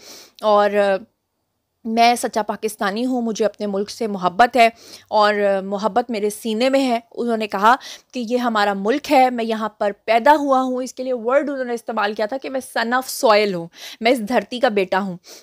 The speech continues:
और साथ ही उन्होंने कहा था कि मेरा, मेरी बेटी मरियम भी इस, अ, यानी इस धरती की बेटी है। शहबाज शरीफ का भी उन्होंने नाम लिया था। उन्होंने कहा कि पाकिस्तान से मोहब्बत मेरे दिल में है, लेकिन मैं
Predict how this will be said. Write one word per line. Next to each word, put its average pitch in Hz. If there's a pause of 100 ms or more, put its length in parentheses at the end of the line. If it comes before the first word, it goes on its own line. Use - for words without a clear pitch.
(160)
और 208
साथ 220
ही 233
उन्होंने 220
कहा 196
था 214
कि 262
मेरा, 208
मेरी 214
बेटी 214
मरियम 214
भी 262
इस, 208
अ, -
यानी 185
इस 190
धरती 196
की 208
बेटी 190
है। 190 (380)
शहबाज 226
शरीफ 254
का 226
भी 202
उन्होंने 190
नाम 175
लिया 180
था। 214
उन्होंने 202
कहा 190
कि 262
पाकिस्तान 214
से 220
मोहब्बत 202
मेरे 208
दिल 202
में 214
है, 185 (400)
लेकिन 226
मैं 262